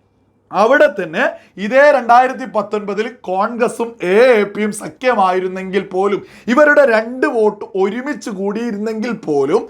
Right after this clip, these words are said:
അവിടെ അങ്ങനെ കൂടിയാൽ പോലും ഒരു ലക്ഷത്തി ആറായിരത്തി ഒരുന്നൂറ്റി അറുപത്തിരണ്ട് വോട്ടുകൾ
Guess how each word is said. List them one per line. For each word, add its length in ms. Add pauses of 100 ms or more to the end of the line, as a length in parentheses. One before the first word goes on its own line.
(260)
അവിടെ 520 (300)
അങ്ങനെ 580
കൂടിയാൽ 500
പോലും 460
ഒരു 200
ലക്ഷത്തി 520 (300)
ആറായിരത്തി 760
ഒരുന്നൂറ്റി 520
അറുപത്തിരണ്ട് 840
വോട്ടുകൾ 540